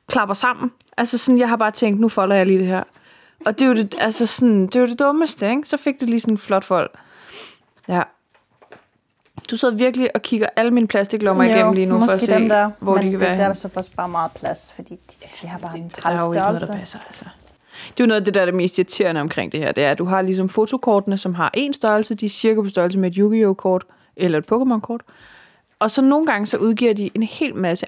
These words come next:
Speaker 1: andre ting, som er postkort, det er sådan nogle filmstrips, det er alt muligt. Og de har bare nogle helt andre størrelser. Og så hvis du skal have det hele ind i en mappe,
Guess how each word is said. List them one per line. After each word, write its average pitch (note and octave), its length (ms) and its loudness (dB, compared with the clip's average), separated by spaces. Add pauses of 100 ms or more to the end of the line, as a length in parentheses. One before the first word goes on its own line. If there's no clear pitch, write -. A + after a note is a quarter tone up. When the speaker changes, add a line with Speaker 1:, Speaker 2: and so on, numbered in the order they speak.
Speaker 1:
andre C4+ 260 -2
ting, - 320 -6
som F3 180 -6
er E3+ 40 -2
postkort, A#3 800 -4
det E3 240 -4
er C#3 240 0
sådan - 120 -10
nogle C#3+ 120 -8
filmstrips, G#3 800 -2
det F#3+ 160 -2
er - 40 -2 (120)
alt G3+ 200 -2
muligt. F#3 320 -2 (540)
Og - 240 -4
de G#3 140 4
har G#3 140 2
bare F3 220 0
nogle G3 220 -2
helt - 320 -8
andre E3+ 200 -4
størrelser. D#3+ 400 -2
Og - 140 -8
så - 100 -2
hvis C4 160 -6
du - 120 -16
skal A3 140 -4
have G#3 100 2
det G#3 80 2
hele B3+ 240 0
ind A3 200 0
i G3+ 200 -6
en F3+ 160 -2
mappe, C#3+ 300 -4